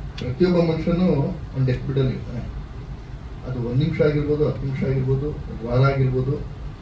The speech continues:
ಒಂದು ದಿವಸ ಆಗಿರ್ಬೋದು, ಹತ್ತು ದಿನನೇ ಆಗಿರ್ಬೋದು, ಒಂದು ತಿಂಗಳೇ ಆಗಿರ್ಬೋದು, ಒಂದು ವರ್ಷನೇ ಆಗಿರ್ಬೋದು. So, ಆ ಡೆತ್ ಬೆಡ್ಡಲ್ಲಿ ಇರೋ ಟೈಮಲ್ಲಿ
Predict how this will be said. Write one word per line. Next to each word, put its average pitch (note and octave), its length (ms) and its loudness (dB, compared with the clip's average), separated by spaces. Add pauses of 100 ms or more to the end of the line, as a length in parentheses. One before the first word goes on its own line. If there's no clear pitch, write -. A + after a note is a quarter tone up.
(140)
ಒಂದು B2+ 120 4
ದಿವಸ - 180 0
ಆಗಿರ್ಬೋದು, C3 500 4
ಹತ್ತು - 360 -4
ದಿನನೇ C3+ 340 4
ಆಗಿರ್ಬೋದು, C3 280 2
ಒಂದು - 140 -2
ತಿಂಗಳೇ C3+ 280 4
ಆಗಿರ್ಬೋದು, B2+ 340 4
ಒಂದು A2 140 0
ವರ್ಷನೇ D3 280 4
ಆಗಿರ್ಬೋದು. A#2+ 400 2 (840)
So, C3 140 2
ಆ B2+ 100 -2
ಡೆತ್ - 340 0
ಬೆಡ್ಡಲ್ಲಿ F#3 440 2
ಇರೋ D3 360 2
ಟೈಮಲ್ಲಿ D#3 720 0